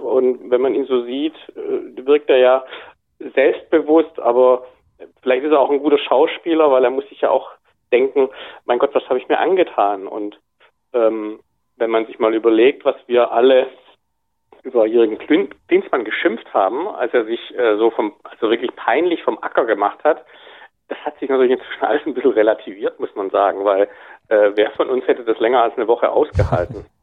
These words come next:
Speaker 2: Mhm. Inhaltlich war das gar nicht so unbegründet wahrscheinlich, was Klinsmann damals gesagt hat, nur die Form war eben das Problem, dass das eben
Speaker 1: Ja, klar.
Speaker 2: nicht
Speaker 1: Mhm.
Speaker 2: so unbedingt wirklich zu den normalen Geflogenheiten des Miteinanders passte. Aber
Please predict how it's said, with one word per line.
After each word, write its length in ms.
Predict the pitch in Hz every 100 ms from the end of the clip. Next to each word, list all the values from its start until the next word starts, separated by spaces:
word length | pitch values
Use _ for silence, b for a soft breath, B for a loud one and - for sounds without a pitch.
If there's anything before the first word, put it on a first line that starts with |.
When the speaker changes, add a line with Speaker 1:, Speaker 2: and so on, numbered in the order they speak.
| _
Speaker 2:
Mhm. 300 | 95 95 90 - - _ B B B
Inhaltlich 460 | - 117 127 131 123
war 80 | 127
das 120 | 127
gar 120 | 120
nicht 120 | 131
so 120 | 123 120
unbegründet 840 | 156 143 110 - 110 127 120 110
wahrscheinlich, 360 | 107 110 117
was 160 | 117 -
Klinsmann 420 | 131 131 127 117
damals 380 | 113 117 117 -
gesagt 340 | 113 113 110
hat, 100 | 123 117
nur 80 |
die 140 | 110 107
Form 460 | - - 190 110
war 160 | 98 95
eben 260 | 107 101 101
das 240 | 107 -
Problem, 960 | - 110 104 107 107 113 117 107 82 -
dass 220 | 110 -
das 220 | 131 -
eben 200 | - 101
Speaker 1:
Ja, 100 | 98
klar. 300 | 98 85 104
Speaker 2:
nicht 260 | 113 117 95
Speaker 1:
Mhm. 40 |
Speaker 2:
so 160 | - 117
unbedingt 720 | 131 123 123 123 120 117 117
wirklich 340 | 117 - 113
zu 140 | - 113
den 160 | 113
normalen 420 | 110 107 113 123 107
Geflogenheiten 800 | 107 - 123 117 101 98 101
des 160 | 101 95
Miteinanders 680 | 117 - 101 101 104 104 -
passte. 380 | 113 120 - 117
Aber 140 | 120